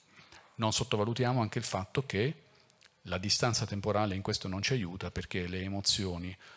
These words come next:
solo sulla carta sono la stessa cosa, anch'esse hanno una storicità. Non abbiamo, anzi, abbiamo certezza del fatto che in diverse epoche,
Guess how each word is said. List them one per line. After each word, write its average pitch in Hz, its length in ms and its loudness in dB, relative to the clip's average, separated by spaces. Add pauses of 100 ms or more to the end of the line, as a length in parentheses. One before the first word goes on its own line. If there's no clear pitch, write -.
(120)
solo 110 260 0
sulla 92 220 -2
carta 92 420 0
sono 87 220 -2
la 80 80 -6
stessa - 300 0
cosa, 80 380 -8 (200)
anch'esse 104 560 0
hanno 90 220 -2
una 87 200 -2
storicità. 98 720 0 (420)
Non 107 240 4
abbiamo, 107 680 4 (540)
anzi, 95 480 2 (100)
abbiamo 107 600 2 (200)
certezza 139 680 2
del 107 160 2
fatto 113 400 -4
che 98 340 2
in 127 240 4
diverse 101 600 4
epoche, 120 640 0